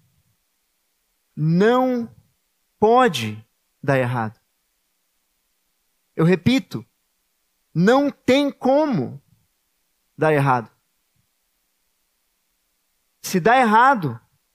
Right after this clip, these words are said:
é porque não há cruz, não há perdão. E a palavra nos ensina que a mesma cruz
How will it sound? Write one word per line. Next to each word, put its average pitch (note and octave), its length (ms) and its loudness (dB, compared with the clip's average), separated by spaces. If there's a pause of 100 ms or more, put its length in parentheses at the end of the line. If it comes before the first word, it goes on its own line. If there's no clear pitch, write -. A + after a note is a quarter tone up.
(440)
é E3 100 -2
porque F#3 180 -4
não G3 120 2
há G#3+ 80 2
cruz, - 580 -8 (1200)
não F3 160 2
há G3 60 2
perdão. G#3 500 0 (3000)
E G3 640 0 (3000)
a - 100 -2
palavra A#3 360 2
nos B3 180 -2
ensina A#3+ 500 -2
que F#3+ 420 -2
a F#3 80 2
mesma A#3+ 380 0
cruz A#3 760 -6